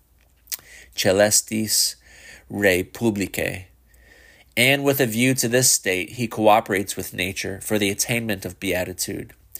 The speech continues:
bestowing the light of glory in the habit of charity, and making himself present to it in the fashion of an object,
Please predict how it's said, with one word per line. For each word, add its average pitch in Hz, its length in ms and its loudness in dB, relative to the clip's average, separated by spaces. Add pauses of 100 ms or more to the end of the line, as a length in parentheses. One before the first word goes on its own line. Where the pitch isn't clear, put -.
(340)
bestowing 117 640 2
the 123 80 4
light 107 280 4
of 104 160 -6
glory 104 540 0
in 98 80 -8
the 95 80 -6
habit 104 440 0
of 101 120 -6
charity, 101 580 -4 (520)
and 101 180 -4
making 113 300 0
himself 101 540 0
present 113 460 0
to 101 200 -2
it 101 180 -6
in - 80 -10
the 95 100 -6
fashion 104 520 -2
of 104 120 -6
an 95 200 -2
object, - 720 -4